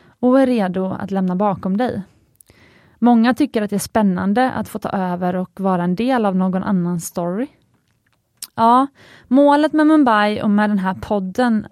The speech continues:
är just att förenkla och tillgängliggöra äkta smycken och minska den enorma press som många har kring det här.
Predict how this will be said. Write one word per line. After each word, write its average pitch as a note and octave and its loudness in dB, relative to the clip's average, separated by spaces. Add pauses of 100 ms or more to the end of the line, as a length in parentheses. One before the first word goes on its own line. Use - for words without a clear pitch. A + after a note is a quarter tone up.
(100)
är B3 0
just G#3+ -4
att - -10 (400)
förenkla G#3+ 0
och G#3 0
tillgängliggöra G3 2
äkta - -6
smycken F#3+ -4
och - -4
minska A3 4
den A3 2
enorma F#3 0
press - -6
som A3 -2
många F#3+ 0
har F3 -4
kring F3 -8
det F3+ -6
här. F#3+ -8